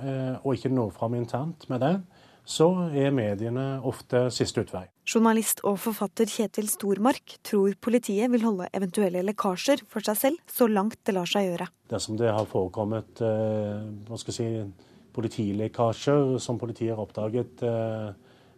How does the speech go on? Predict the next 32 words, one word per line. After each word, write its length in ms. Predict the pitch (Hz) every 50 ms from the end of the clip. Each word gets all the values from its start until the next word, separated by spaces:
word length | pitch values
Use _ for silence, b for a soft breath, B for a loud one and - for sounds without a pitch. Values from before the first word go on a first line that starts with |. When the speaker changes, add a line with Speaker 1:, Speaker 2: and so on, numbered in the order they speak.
| _ -
Speaker 1:
eh, 560 | 120 113 110 110 110 110 107 107 107 107 113
i 100 | 120 120
ettertid 380 | 107 92 - - - 117 113 120
rundt 220 | 113 113 110 107
tjueandre 340 | - - 117 110 117 117 110
juli, 160 | 107 113 147 -
så 500 | 113 - 156 156 160 160 151 147 139 131 135 b b b b b b b b b b _
er 60 | 143
det 140 | 160 170 147
grunn 180 | 123 117 107 98
til 100 | - 123
å 40 | -
tro 220 | - 110 104 110
at 120 | 113 -
politiet 400 | - 120 110 107 107 107 107 110
vil 160 | 110 110 107 98
ønske 260 | 95 92 - - 120
å 220 | 113 110 110 107
håndtere 380 | 107 107 - 120 104 101 110 110 -
ting 280 | - - 113 107 107 107 98
sånn 420 | - - 110 104 107 107 107 101 92 - b b b b b b b b b
i 80 | - 120
så 200 | - - 123 110
stor 180 | - - 117 107
grad, 300 | 104 101 101 104 104 107
eh, 640 | 113 110 107 107 107 104 104 104 104 104 101 104 104
som 160 | 95 - 123
mulig 340 | 113 101 98 101 113 117 113
på 80 | 98 110
en 120 | 104 104
diskret 400 | 107 117 95 - - - 101 101 107
måte. 280 | 101 92 - - 107